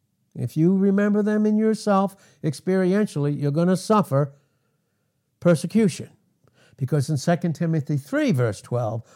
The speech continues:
"All that live godly in Christ Jesus," in other words, all that experience the reality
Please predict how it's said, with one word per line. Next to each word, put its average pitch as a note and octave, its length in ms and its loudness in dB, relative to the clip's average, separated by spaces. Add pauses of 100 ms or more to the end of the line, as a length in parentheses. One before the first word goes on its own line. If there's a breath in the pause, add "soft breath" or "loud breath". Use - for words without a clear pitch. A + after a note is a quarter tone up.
(280 soft breath)
"All F#3+ 360 4
that G3 260 2
live D#3+ 280 4
godly B2 500 2
in D3 280 0
Christ C#3+ 400 -2
Jesus," A2+ 400 -6
in D3+ 80 -8
other C#3+ 160 0
words, A#2 220 -4
all F#3 520 0
that G3 160 0
experience F3+ 800 -2
the F3 140 -2
reality D3 920 -2